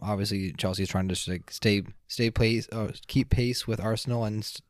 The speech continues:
solidify themselves in Champions League. Uh, Brighton and Man U at twelve thirty. United again trying to stay in the final Europa League spot. And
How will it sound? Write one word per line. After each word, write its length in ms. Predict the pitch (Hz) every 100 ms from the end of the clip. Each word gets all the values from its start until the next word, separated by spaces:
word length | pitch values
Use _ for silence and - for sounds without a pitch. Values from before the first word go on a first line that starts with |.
| -
solidify 420 | - 110 110 110
themselves 360 | 107 107 107 -
in 60 |
Champions 400 | - 120 117 117
League. 260 | 120 120 113 _ _ - - _ _ - - -
Uh, 280 | 107 101 98
Brighton 280 | 113 113
and 100 | 113
Man 260 | 113 110 110
U 160 | 107 107
at 120 | -
twelve 240 | 110 104
thirty. 440 | - 117 117 113 - -
United 360 | 104 104 107 101
again 300 | 95 101 104
trying 200 | 104 95
to 60 |
stay 460 | 90 - 101 98 95 _ _ _ - - _ -
in 100 | 107
the 60 | 107
final 260 | 110 107
Europa 300 | 95 117 123
League 220 | 117 117
spot. 380 | - 117 104 104 _ _ _ _ _ - - _ _ _
And 500 | - 104 104 101 -